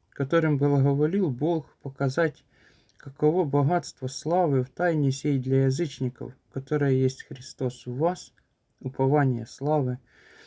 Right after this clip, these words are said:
которого мы проповедуем, вразумляя всякого человека и научая всякой премудрости,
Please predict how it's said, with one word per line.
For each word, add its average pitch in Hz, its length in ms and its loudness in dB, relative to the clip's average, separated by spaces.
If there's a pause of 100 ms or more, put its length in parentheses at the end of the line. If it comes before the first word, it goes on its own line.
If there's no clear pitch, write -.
(180)
которого 175 540 4
мы 220 160 6
проповедуем, 165 680 0
вразумляя 151 560 2
всякого 147 400 -2
человека 143 720 0 (960)
и 147 100 2
научая 147 640 6
всякой 151 400 -2
премудрости, 139 840 -2